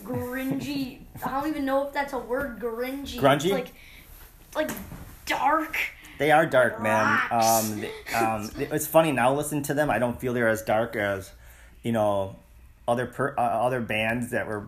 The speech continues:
Speaker 2: a lot darker than they were. We always thought they were, like, the hardest. When I was, like, in sixth or seventh grade, I thought they were, like, the hardest band. And they're really, when you listen to 'em now, it's almost becoming, like, oldies to me,
Speaker 1: Yeah,
Speaker 2: where
Speaker 1: it's
Speaker 2: it's like,
Speaker 1: like
Speaker 2: it's not that bad. But of those four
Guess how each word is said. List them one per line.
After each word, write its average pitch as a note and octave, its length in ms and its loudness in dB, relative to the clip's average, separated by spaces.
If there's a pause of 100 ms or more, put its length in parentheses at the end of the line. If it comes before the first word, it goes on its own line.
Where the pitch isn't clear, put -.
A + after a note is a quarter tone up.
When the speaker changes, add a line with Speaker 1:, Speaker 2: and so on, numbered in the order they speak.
(120)
Speaker 2:
a - 40 -12
lot A2+ 260 -2
darker A2 280 0
than G#2+ 180 -4
they G2+ 180 -6
were. G#2 260 -4
We G#2+ 80 -4
always G#2+ 180 -2
thought G2+ 180 -4
they G#2+ 60 -4
were, G2+ 60 -4
like, F#2+ 120 -6
the - 80 -8
hardest. G2+ 380 -6
When G2+ 80 -4
I G2 40 0
was, G2+ 180 -6
like, F#2 140 -8
in F#2+ 120 -10
sixth - 360 -12
or - 40 -16
seventh F#2 300 -10
grade, F#2+ 200 -8
I - 20 -20
thought F#2 160 -4
they G#2 60 -8
were, F#2 80 -8
like, F2+ 160 -10
the - 80 -12
hardest F#2+ 480 -8
band. F#2 300 -6
And F#2+ 80 -8
they're B2 100 -6
really, C3+ 220 0 (480)
when A#2+ 100 -4
you A#2 40 -2
listen A#2 180 -2
to A2+ 120 -6
'em G2 100 -6
now, F#2+ 220 0
it's - 320 -10
almost G2+ 300 -8
becoming, G2 420 -8
like, F2+ 200 -4 (640)
oldies F#2+ 460 -6 (240)
to A2 80 -8
me, G2 140 -4
Speaker 1:
Yeah, C#4 160 2
Speaker 2:
where F#2+ 140 -2
Speaker 1:
it's F#2+ 80 -8
Speaker 2:
it's - 60 -6
like, G#2 160 0
Speaker 1:
like A#2 80 -4
Speaker 2:
it's G2 100 -6
not G#2 180 -2
that G2 160 -4
bad. G#2 200 2
But F2+ 160 -4 (280)
of E3+ 180 6
those G3 180 2
four A#2+ 460 2